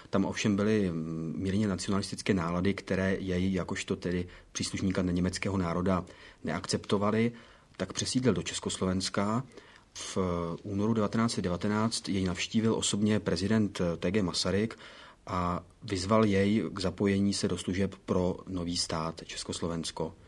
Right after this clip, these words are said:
Musil, přestože tedy v té době si ho již žádali do Vídně,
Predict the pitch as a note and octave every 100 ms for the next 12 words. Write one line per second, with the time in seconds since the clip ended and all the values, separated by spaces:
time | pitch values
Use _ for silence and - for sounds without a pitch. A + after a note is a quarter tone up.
0 | - - G2+ F#2+ A#2 A2+ - - G#2+ G#2
1 | G#2+ G2+ - G2+ G#2 G#2+ G#2 A2 G2 G2+
2 | F2+ F#2 F#2 G2 F#2 E2+ F2+ F#2 G2